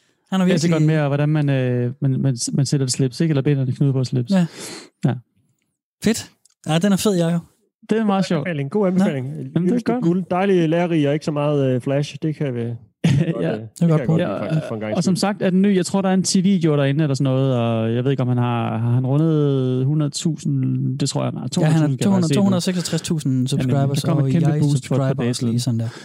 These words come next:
Speaker 1: der.
Speaker 2: Ja. Men, øh, jeg, jeg tænker, jeg skal følge med der. Det kan være, jeg kan lære noget hos ham også.
Speaker 1: <laughs>
Speaker 3: Ja.
Speaker 1: Mm, fedt.
Speaker 3: Helt sikkert.
Speaker 2: Mm.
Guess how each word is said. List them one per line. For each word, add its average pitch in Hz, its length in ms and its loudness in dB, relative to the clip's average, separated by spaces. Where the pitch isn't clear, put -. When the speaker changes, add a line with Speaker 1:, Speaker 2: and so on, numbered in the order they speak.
Speaker 1:
der. 123 60 0
Speaker 2:
Ja. 113 60 -2
Men, 147 140 2
øh, 131 140 2
jeg, 151 180 2
jeg 202 100 0
tænker, 226 200 2
jeg 214 60 2
skal 196 140 0
følge 170 200 2
med 185 160 2
der. 196 140 2
Det 180 100 0
kan 190 100 0
være, 190 80 2
jeg 190 100 0
kan 175 100 0
lære 160 140 0
noget 170 140 2
hos 160 120 2
ham 160 180 -2
også. - 480 -2
Speaker 1:
<laughs> 185 100 2
Speaker 3:
Ja. 190 60 2
Speaker 1:
Mm, 180 80 2
fedt. - 380 -4
Speaker 3:
Helt 240 140 0
sikkert. 113 240 -10
Speaker 2:
Mm. 185 220 -2